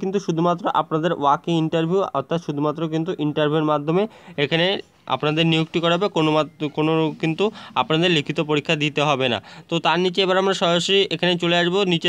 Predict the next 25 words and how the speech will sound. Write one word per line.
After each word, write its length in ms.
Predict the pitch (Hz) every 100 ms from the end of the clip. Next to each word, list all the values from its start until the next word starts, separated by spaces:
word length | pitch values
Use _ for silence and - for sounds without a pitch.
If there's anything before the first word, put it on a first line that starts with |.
| 170
দেখুন 160 | 165 180
এখানে 160 | 180 180
ক্যাটাগরি 380 | 156 139 160 170 170
বলে 120 | 170
দেওয়া 120 | 170 175
হয়েছে, 160 | 165 190
number 200 | 147 151 160
of 60 | 143
vacancy 380 | 131 127 160 160 165
বলে 100 | 170
দেওয়া 120 | 175 175
হয়েছে, 200 | 170 196 196 - 185 156
নরমাল 360 | 147 151 165 170 -
এজ 100 | 156 151
লিমিট, 180 | 175 180 -
কোয়ালিফিকেশন, 640 | 139 147 147 165 180 185 185 - -
তারপরে 240 | 143 139 156
দেখুন 160 | 156 190 165
রেমুনারেশন 480 | 156 151 151 143 165
কিন্তু 160 | 156 156
এখানে 180 | 160 175 180 135
এক 80 | 135 151
এক 60 | -
করে 140 | 175 208 - _ _ - 147
বলে 140 | 156